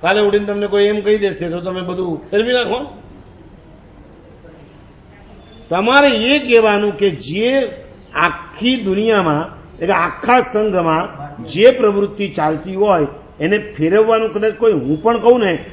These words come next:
તો તમારી પાસે જવાબ એ હોવો જોઈએ, "સાહેબ, અમે કરવા તૈયાર છીએ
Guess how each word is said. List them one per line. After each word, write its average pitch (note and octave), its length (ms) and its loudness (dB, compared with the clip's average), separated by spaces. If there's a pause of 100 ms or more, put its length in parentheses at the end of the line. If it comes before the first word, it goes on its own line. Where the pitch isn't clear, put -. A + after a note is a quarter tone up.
(100)
તો D#3+ 100 -2
તમારી G3+ 420 2
પાસે F#3 280 0
જવાબ F3 280 -2 (120)
એ G#3 100 8
હોવો F3 360 4
જોઈએ, E3 540 -2 (160)
"સાહેબ, E3+ 400 2 (840)
અમે E3+ 280 0
કરવા F3+ 480 0
તૈયાર G#3 460 0
છીએ C#3 380 -6